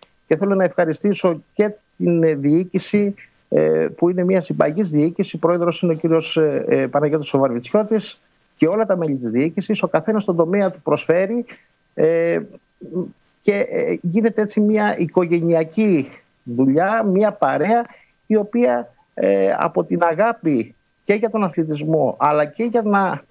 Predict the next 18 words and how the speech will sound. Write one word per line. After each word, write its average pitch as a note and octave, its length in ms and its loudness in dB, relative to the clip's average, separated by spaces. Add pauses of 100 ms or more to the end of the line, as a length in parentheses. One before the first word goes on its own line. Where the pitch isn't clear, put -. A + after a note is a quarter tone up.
(440)
ε, C4 120 2
προσφέρουμε, G#3+ 760 0 (400)
ε, F3+ 320 2
ο F#3 180 2
καθένας G3 500 0
αυτό E3 300 -2
που F#3+ 100 -4
μπορεί, D#3 600 0 (200)
ε, C#3+ 320 2
στον C#3 260 -2
τόπο E3 260 0
μας, C#3+ 400 -6
εδώ D3 240 2
που D#3 160 -4
είμαστε D3 540 0 (360)
ορεινά D3+ 460 2
και C3+ 180 0
απομονωμένα, D#3+ 840 0